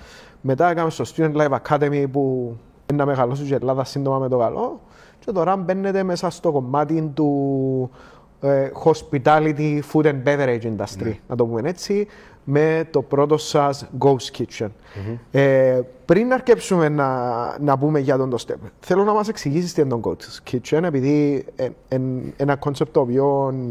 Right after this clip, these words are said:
Speaker 1: ε, είναι ανερχόμενο, είναι κάτι που επιχείρησε να κάνει και η Uber στο εξωτερικό,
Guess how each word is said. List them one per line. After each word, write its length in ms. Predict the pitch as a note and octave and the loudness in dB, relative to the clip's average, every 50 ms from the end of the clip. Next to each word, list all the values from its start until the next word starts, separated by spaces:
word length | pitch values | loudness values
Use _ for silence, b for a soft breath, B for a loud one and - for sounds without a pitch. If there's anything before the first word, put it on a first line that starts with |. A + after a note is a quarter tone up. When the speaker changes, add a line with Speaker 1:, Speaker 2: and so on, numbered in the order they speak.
| A2+ | -6
Speaker 1:
ε, 40 | A2+ G2 F2+ - A#2+ - B B B B B B B | -6 -6 -8 -8 -12 -14 B B B B B B B
είναι 140 | - B2+ C#3+ | 0 2 2
ανερχόμενο, 680 | C#3+ D3+ B2+ - - - D3+ D#3 D#3+ D#3+ E3 E3+ E3+ E3+ | 2 2 0 -4 -2 2 2 4 4 4 4 6 4 4
είναι 120 | D#3 C#3 | 4 2
κάτι 280 | A#2 G2 B2 B2+ C#3 C3+ | 0 0 0 2 2 0
που 280 | B2+ C#3 C#3 C#3 C3+ | 0 0 2 2 2
επιχείρησε 420 | B2+ A#2+ A#2+ G2 B2+ B2+ A#2+ C3+ D3 | 0 0 -2 -2 -4 -2 0 -2 -2
να 120 | C#3+ B2+ | -2 0
κάνει 160 | G#2 G#2+ B2+ | -2 -2 -2
και 140 | C3 C3+ D3+ | 0 0 0
η 300 | C#3+ B2+ B2 A#2+ B2+ C3 | 0 2 2 0 0 2
Uber 160 | B2 C#3 B2+ B2 | 2 2 2 0
στο 180 | B2+ - - C3 | -2 -6 -8 -8
εξωτερικό, 680 | B2+ - - - C3+ C#3 C#3 C3 A#2 A#2 A#2+ C3 C3+ | -8 -6 -4 -2 -2 0 0 0 0 0 0 0 0